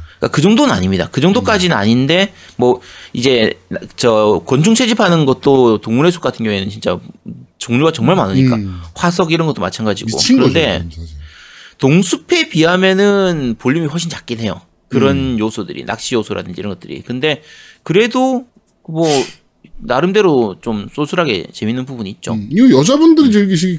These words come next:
Speaker 2: 굉장히 좋은 게임인 것 같아요, 개인적으로 봤을 때.
Speaker 1: 개인적으로 약간 아쉬운 건 하다 보면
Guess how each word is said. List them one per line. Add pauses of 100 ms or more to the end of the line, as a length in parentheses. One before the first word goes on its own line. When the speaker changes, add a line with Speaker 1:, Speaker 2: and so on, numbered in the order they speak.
Speaker 2:
굉장히
좋은
게임인
것
같아요,
개인적으로
봤을
때. (180)
Speaker 1:
개인적으로
약간
아쉬운
건
하다
보면